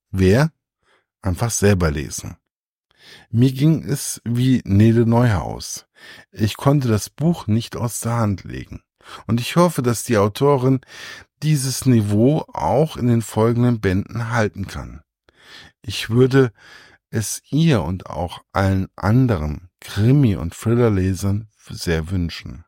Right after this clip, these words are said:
Verborgen gibt es leider Gottes nur noch als Restauflagen, also irgendwo Booklooker oder so. Ist aus dem Jahr zweitausendachtzehn. Und ich, es stimmt mich traurig,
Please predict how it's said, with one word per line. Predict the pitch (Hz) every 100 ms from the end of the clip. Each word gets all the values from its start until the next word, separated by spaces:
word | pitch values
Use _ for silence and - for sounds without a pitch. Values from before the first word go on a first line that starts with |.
| _ _ _ _ _ _ _ _
Verborgen | - 120 107 120 147 190 175 190 180 - _ 107
gibt | - 160 -
es | 156 -
leider | 120 135 135
Gottes | 120 127 131 135 - -
nur | 107 113 123 135
noch | 127
als | 101 95 -
Restauflagen, | 92 110 - 127 131 135 131 131 131
also | 92 95 92
irgendwo | - 113 117 113 - 101 107 101 - - - -
Booklooker | 123 110 123 123 110 110
oder | 110 117 117
so. | 107 127 123 _ _ _ _ _ - - - _
Ist | - -
aus | 101
dem | 104 110
Jahr | 107 104 104
zweitausendachtzehn. | - 104 101 101 98 95 98 - 113 - - 143 135 - _ _ _ _ _ _ - - -
Und | 127
ich, | 117 85 - -
es | 127
stimmt | - 160 156 -
mich | 131
traurig, | - - 123 151 139 85 80 -